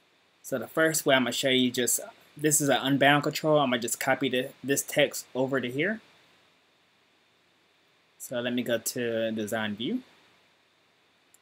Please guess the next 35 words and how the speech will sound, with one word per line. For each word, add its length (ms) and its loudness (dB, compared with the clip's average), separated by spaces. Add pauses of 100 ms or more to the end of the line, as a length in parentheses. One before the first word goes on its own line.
(220)
And 140 -10
then 160 -6
we're 80 -8
gonna 260 -4
go 360 0
to 200 -10
the 60 -8
on-click 540 -8
event. 320 -4 (1120)
First, 240 4
I'm 100 0
gonna 180 4
move 160 2
the 80 -2
text 320 -6
over 240 0
there 280 2
without 300 4
converting 360 0
it 60 -2
over 300 0
so 140 -2
you 80 0
can 100 -4
see 220 -2
how 240 2
it 80 -4
looks. 520 -6 (400)
And 120 -6
then 120 4
I'm 120 2
gonna 80 -4
convert 340 -2
it 100 -2
over. 360 -8